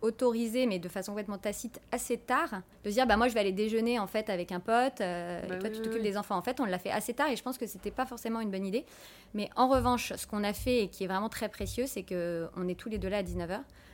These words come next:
Speaker 1: Alors, on a tous les deux énormément voyagé, donc notamment quand on était en Amérique latine. Mon mari aussi, il avait un poste, euh, Amérique latine. Donc en fait, c'était, euh, sur le papier et on était tous les deux là à dix-neuf heures, mais en fait, la plupart du temps, euh, on était un des deux en voyage.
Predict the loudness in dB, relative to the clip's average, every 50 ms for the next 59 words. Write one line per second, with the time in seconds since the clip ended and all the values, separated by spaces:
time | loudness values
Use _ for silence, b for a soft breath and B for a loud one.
0 | B B 0 2 2 2 0 -4 -10 -18 _ -8 -4 -2 0 0 -2 -4 -6 -2
1 | -2 0 0 0 0 -2 0 2 2 4 4 4 2 2 0 -2 -2 -2 -2 -2
2 | 0 0 -2 -2 -2 -2 -4 -4 -4 -6 -6 -4 -2 -2 -2 -4 -6 -8 -8 -8
3 | -8 -6 -6 -6 -6 -4 -4 -6 -6 -6 -8 -8 -8 -6 -6 -4 -4 -2 -2 -2
4 | -4 -4 -6 -6 -6 -6 -6 -6 -6 -6 -8 -8 -8 -8 -10 -8 -8 -8 -8 -8
5 | -6 -6 -6 -6 -6 -6 -6 -8 -6 -6 -8 -8 -8 B B B B B B -10
6 | -2 0 0 0 0 -2 -6 -10 -10 -12 -6 -2 0 2 2 2 2 0 0 -2
7 | -4 -2 -2 -2 -2 2 2 0 0 2 2 2 4 4 4 2 0 0 -2 -4
8 | -2 -2 0 0 2 2 2 0 0 0 0 0 2 2 0 0 0 0 -2 -4
9 | -6 -6 -4 -4 -4 -4 -4 -2 0 0 0 0 -2 -4 -4 -2 0 0 0 -2
10 | -2 -2 -2 -2 -4 -2 -2 -4 -2 -2 0 0 0 0 2 0 0 2 2 2
11 | 2 0 0 -2